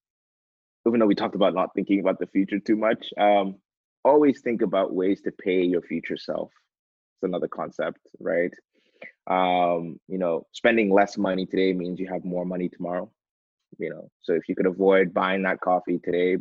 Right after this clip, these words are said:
because you're ten minutes from your house, you could just drink the coffee from home, do that, because in, in a week, you're gonna have more money, even if it's just five bucks,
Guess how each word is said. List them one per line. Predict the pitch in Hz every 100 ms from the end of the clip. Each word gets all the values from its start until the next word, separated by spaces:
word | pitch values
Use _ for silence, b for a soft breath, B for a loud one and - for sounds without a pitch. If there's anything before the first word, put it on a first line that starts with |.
| -
because | 98 90
you're | 85 -
ten | - 90
minutes | 90 -
from | 87
your | 87
house, | 90 85 -
you | -
could | -
just | 80 -
drink | 82
the | -
coffee | - 76 - -
from | 85
home, | 85 90 - _ _
do | 165
that, | 98 - _
because | 92 98 92
in, | 90 90 _ _ _ _ _ - -
in | 98 92
a |
week, | 95 131 -
you're | 95
gonna | 98
have | 92 90 - _ _ 92
more | 95 98
money, | 104 95
even | 95 107 120
if | -
it's | 151 -
just | 123 -
five | - 120 107
bucks, | 117 101 - -